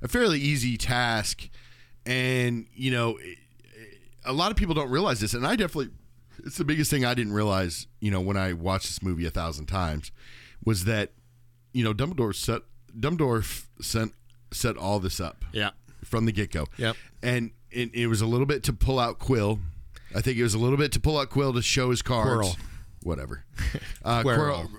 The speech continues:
Speaker 1: Quirrell. Quirrell. Um, it's, it's a little bit, I think it was just to basically show their cards, because it was like, you know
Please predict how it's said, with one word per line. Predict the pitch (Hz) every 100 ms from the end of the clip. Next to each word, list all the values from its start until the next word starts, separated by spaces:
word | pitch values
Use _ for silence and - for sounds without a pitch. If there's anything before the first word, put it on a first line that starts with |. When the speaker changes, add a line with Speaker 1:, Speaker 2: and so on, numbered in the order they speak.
| 95 110
Speaker 1:
Quirrell. | - 143 139 113 95 101 - - -
Quirrell. |
Um, | 123 131 127 123 78 - -
it's, | 143 131 104
it's | 131
a | 139
little | 135 165
bit, | 151 156 -
I | 120
think | 127 156
it | 143
was | 135 107
just | 135 - -
to | 120 110 110 -
basically | 131 123 123
show | 110 131
their | 120
cards, | 110 143 135
because | 147 147 170
it | 175
was | 160
like, | 156 147 123 - - - - -
you | 147
know | 139 123